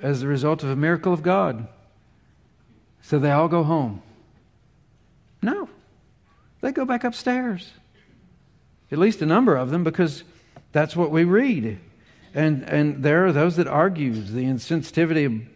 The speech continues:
of, of Paul and others at the thought of them eating and conversing afterward until morning. But I would argue something totally different, just off of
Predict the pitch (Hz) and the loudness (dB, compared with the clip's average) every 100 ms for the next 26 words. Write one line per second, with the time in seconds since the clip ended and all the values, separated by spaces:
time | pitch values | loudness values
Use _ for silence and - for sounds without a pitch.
0 | - - 135 123 131 - 139 156 156 135 | -14 -6 -4 -2 -4 -4 0 2 2 2
1 | 135 151 127 127 - 117 135 131 131 123 | 0 0 -2 -4 -6 -6 -2 -2 -2 -2
2 | 127 143 139 139 113 113 113 120 113 127 | -2 -2 -2 0 -2 -2 -4 -4 -2 -4
3 | 120 117 117 120 120 113 98 98 98 - | -4 -6 -4 -4 -4 -6 -8 -10 -14 -20
4 | _ 110 104 113 110 120 107 90 - _ | _ -12 -8 -6 -4 -4 -6 -10 -18 _
5 | _ _ _ _ _ 139 123 - 131 160 | _ _ _ _ _ -6 -6 -2 0 0
6 | 147 143 135 120 120 120 110 123 - 127 | 0 0 -2 -2 -2 -4 -6 -12 -8 -8
7 | 110 117 110 - 131 131 113 107 110 117 | -4 -4 -4 -6 -4 -2 -2 -2 -2 -4
8 | 117 92 - - _ _ - 131 117 - | -6 -12 -14 -20 _ _ -8 -8 -8 -16
9 | _ _ - 113 117 117 98 - | _ _ -10 -8 -8 -8 -12 -14